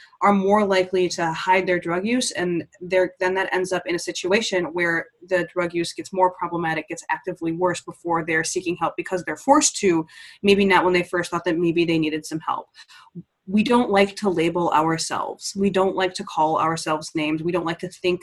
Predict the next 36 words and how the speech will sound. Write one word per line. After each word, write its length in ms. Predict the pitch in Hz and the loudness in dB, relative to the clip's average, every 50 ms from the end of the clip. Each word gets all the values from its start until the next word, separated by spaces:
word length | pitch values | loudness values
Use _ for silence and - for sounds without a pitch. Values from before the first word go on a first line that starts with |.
| - - - | -6 -6 -4
that 160 | 180 - 170 | -4 -4 -2
we 220 | 175 175 170 156 | -2 -2 -2 -2
are, 500 | - - 160 160 160 160 160 156 160 160 - - - - - _ - | -2 0 0 2 2 2 0 0 -2 -6 -8 -16 -20 -20 -20 _ -4
you 180 | - 185 175 | 0 2 2
know, 220 | 165 160 151 - 170 180 - | 2 0 -2 -4 -4 -4 -2
that 140 | - 147 | -2 0
we 160 | 160 180 185 - | 0 0 0 0
are, 400 | - 165 160 160 156 156 156 - _ _ _ _ _ _ _ _ _ _ _ _ _ _ - 127 - _ _ - | 0 0 0 2 0 0 -4 -8 _ _ _ _ _ _ _ _ _ _ _ _ _ _ -20 -20 -20 _ _ -4
um, 320 | 190 180 175 175 180 175 180 | -2 -2 -2 -2 -4 -4 -2
weak 280 | 196 202 185 185 - | -2 -2 -2 -4 -6
or 240 | - - 185 180 180 | -4 0 0 2 2
that 200 | 180 180 170 160 | 4 2 2 2
we 140 | 170 185 170 | 0 0 0
are 80 | 180 175 | 0 0
doing 240 | 175 175 175 170 | 2 2 0 0
something 400 | 165 - 175 165 170 175 170 170 | 0 -2 -4 -4 -2 -2 -2 0
wrong. 320 | 170 175 170 170 165 170 160 | 0 2 2 4 2 2 0
It 80 | 170 | -4
can 140 | 170 - 190 | -4 -6 -2
be 120 | 185 190 196 | 0 0 0
really 300 | 180 190 208 214 214 208 | 2 2 0 0 0 0
hard 160 | 196 202 190 | 0 0 0
to 80 | 196 | 0
navigate 560 | 180 180 175 175 175 180 190 185 185 175 165 - - | 0 2 2 2 2 2 0 0 0 0 -2 -2 -4
even 440 | 196 202 220 220 240 226 214 - - _ _ | -2 -2 0 0 0 0 -2 -2 -4 _ _
that 280 | - 190 180 180 180 - - _ _ - | 0 2 4 4 2 0 -6 _ _ -4
internally. 800 | 190 185 185 - - - - 196 196 202 208 196 170 131 - - | -4 -4 -4 -8 -10 -6 -2 0 0 2 2 0 0 -2 -4 -6
So 140 | - - | -6 -4
that 200 | 170 170 151 - | -2 -2 -2 -4
self-stigma 960 | - - - - 190 190 185 185 - - - 185 180 175 175 160 156 156 156 - | -4 -6 -2 0 0 0 0 -2 -2 -2 -2 -2 -2 0 -2 -2 -2 -4 -4 -4
is 160 | 170 170 165 | -4 -4 -4
a 80 | 170 | -4
barrier 640 | 165 165 170 160 160 165 160 160 156 156 156 156 - - | -4 -2 -2 0 0 0 0 -2 -2 -2 -2 -4 -4 -4
as 220 | 156 160 160 - | -6 -6 -6 -4
well. 300 | 165 151 127 101 98 - | -4 -2 -2 -2 -2 -4
So 500 | - - - - 185 175 175 170 170 165 | -6 -4 -2 0 0 2 2 0 0 -2